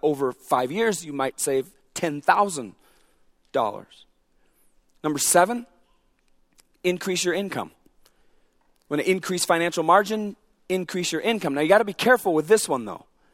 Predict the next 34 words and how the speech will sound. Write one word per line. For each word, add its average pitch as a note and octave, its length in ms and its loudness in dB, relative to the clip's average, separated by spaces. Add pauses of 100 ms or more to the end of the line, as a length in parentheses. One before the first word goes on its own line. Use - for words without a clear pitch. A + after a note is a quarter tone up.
(1160)
because D3 200 -4
we're F3 120 8
also G3+ 180 2
talking E3+ 340 6
about D3 240 4
increasing D3+ 520 0
time A3 420 2
margin, F#2+ 460 -4 (200)
right? F#3 240 0
So D3 240 2 (200)
there's D#3+ 180 2
these C#3+ 220 -6
trade-offs G3+ 640 4
that D3+ 160 -2 (260)
you'll D3 120 0
have F3 160 2
to E3+ 60 -6
be C#3+ 120 -4
willing D3 480 0 (140)
or C3+ 100 -2
not D#3 260 2
willing C3+ 380 -4 (340)
to - 80 -6
make. F3 240 2 (200)
How E3+ 220 6
does D#3 360 2
increasing E3 600 -2
financial E3+ 460 -2
margin C#3+ 340 2
clash D3 440 2
with C#3 180 -4
increasing C3+ 680 -6 (1200)
time G3+ 240 0
margin? G#2+ 420 -8